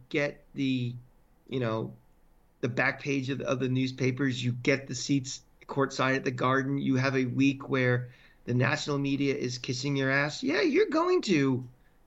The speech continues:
you know, feel good about yourself. And I don't think there's anything, you know, them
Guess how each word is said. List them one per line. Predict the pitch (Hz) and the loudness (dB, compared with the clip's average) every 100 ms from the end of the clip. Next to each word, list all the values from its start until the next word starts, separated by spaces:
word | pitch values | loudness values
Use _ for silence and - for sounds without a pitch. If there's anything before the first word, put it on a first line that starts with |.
| _ - - _ _ _ _ _ - | _ -20 -20 _ _ _ _ _ -2
you | 185 | 2
know, | 160 139 - - | 4 2 -2 0
feel | 185 165 | 4 4
good | 135 | 4
about | 139 123 113 | 2 0 -4
yourself. | 117 - 98 90 - | -8 -8 -10 -10 -12
And | 123 147 143 143 139 127 - _ _ _ _ - | -6 -2 0 -2 -4 -8 -18 _ _ _ _ -4
I | 160 | -2
don't | 208 202 | 0 0
think | 208 202 | -2 0
there's | 185 160 | -2 -2
anything, | 175 185 180 175 175 165 - _ _ _ _ _ _ _ _ _ 156 | -2 -2 -2 -4 -4 -8 -10 _ _ _ _ _ _ _ _ _ 0
you | |
know, | 147 131 | 0 2
them | 143 165 147 | 2 2 0